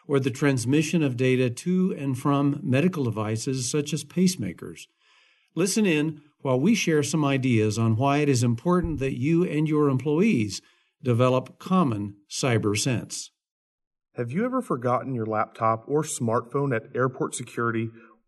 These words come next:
Speaker 2: or left your office computer unattended, even for a brief moment, while a client or someone not employed by the company was present in your office?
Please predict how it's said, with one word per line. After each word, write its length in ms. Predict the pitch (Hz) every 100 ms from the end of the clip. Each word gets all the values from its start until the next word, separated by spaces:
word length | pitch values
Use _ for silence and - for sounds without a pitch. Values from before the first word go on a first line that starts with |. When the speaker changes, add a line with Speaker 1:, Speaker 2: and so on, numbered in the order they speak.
| -
Speaker 2:
or 120 | 147
left 280 | 131 135 -
your 120 | -
office 300 | 113 120 135
computer 460 | - 117 123 123 113
unattended, 640 | 113 107 123 110 123 131 - - _
even 240 | - 190 208
for 160 | 214
a 40 | 175
brief 280 | 180 180 170
moment, 400 | 156 190 - - _ _ _
while 160 | 160 165
a 60 |
client 460 | 160 - 170 190 185
or 80 | 147
someone 360 | - 175 165 156 -
not 300 | 120 139 220
employed 420 | 185 - 190 190
by 100 | 135
the 120 | 127
company 560 | 117 170 180 117 113 113 - -
was 160 | 135 -
present 520 | - 160 170 151 120
in 180 | 139 160
your 180 | 151 143
office? 420 | 175 123 - -